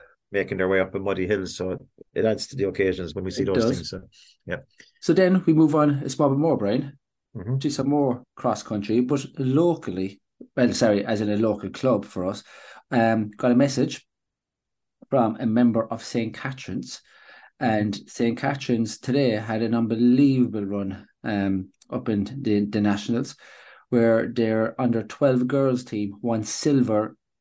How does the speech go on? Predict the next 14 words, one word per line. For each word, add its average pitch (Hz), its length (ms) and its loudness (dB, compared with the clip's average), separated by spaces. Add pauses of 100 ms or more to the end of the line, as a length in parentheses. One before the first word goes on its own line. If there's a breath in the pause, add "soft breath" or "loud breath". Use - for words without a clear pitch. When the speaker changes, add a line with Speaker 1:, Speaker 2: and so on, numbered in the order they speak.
(180)
Speaker 2:
in 104 140 -2
the 101 100 -2
All-Irelands 104 540 -2
today, 98 300 -6 (340 loud breath)
which 113 180 0
is 113 140 2
obviously 120 480 0
an 113 240 -6
absolutely 123 640 2
massive 117 800 -2
achievement 101 640 -2 (140)
for 104 440 0
the 104 100 -2
girls, 107 480 0